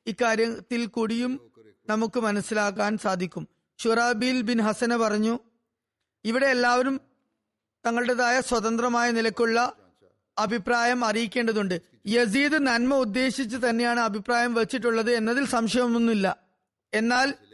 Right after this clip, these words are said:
ഞാൻ അതിനെതിരാണ്. നഗരവാസികൾ എല്ലാവരും ക്രിസ്ത്യാനികളാണ്. അവർ മതവിദ്വേഷം കാരണം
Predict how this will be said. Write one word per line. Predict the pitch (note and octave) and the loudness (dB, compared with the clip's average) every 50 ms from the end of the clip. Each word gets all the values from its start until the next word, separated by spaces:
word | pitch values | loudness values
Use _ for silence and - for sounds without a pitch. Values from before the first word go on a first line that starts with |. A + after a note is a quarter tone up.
| A2 G#2+ G#2 G2+ _ _ _ _ - | -20 _ _ _ _ _ _ _ -6
ഞാൻ | A3 A3+ A#3+ A#3+ B3 C4 C4+ | -2 0 0 2 2 2 0
അതിനെതിരാണ്. | C4+ B3 A#3 G#3 B3+ B3+ B3+ A#3 G3 A#3+ B3+ B3+ A3+ G3 E3+ E3 - - - - G#3+ | 0 0 0 0 0 0 0 0 0 0 0 0 0 -2 -4 -8 -12 -20 -14 -6 -4
നഗരവാസികൾ | G#3 A3+ A3 B3 C4 C4 C4 B3 - C4+ A#3+ C4+ C4 | -2 0 0 2 2 2 2 0 0 0 0 0 2
എല്ലാവരും | B3 A#3 A3+ A3+ A#3+ B3+ C4 C#4 C4+ | 2 0 2 2 2 0 0 -2 -4
ക്രിസ്ത്യാനികളാണ്. | - - C4 - - C#4+ C#4 C4+ C4+ B3+ A#3+ A3 G3 F3+ E3 - _ _ - - | -4 -6 -6 -4 -2 0 0 0 2 2 2 0 0 -2 -4 -10 _ _ -4 -2
അവർ | G#3+ A3+ C4 B3 | 0 0 0 0
മതവിദ്വേഷം | A#3+ A#3 A3+ A#3+ B3 B3+ G#3 F#3+ B3+ C4 C4 C4 D4 C#4+ C#4 C#4 | 0 0 0 0 0 -2 -2 0 0 0 0 0 -2 -2 -2 0
കാരണം | C4 A#3+ A3 A3 G#3+ G#3+ A3+ A#3+ B3 B3+ | 0 0 0 0 0 0 -2 -2 -4 -6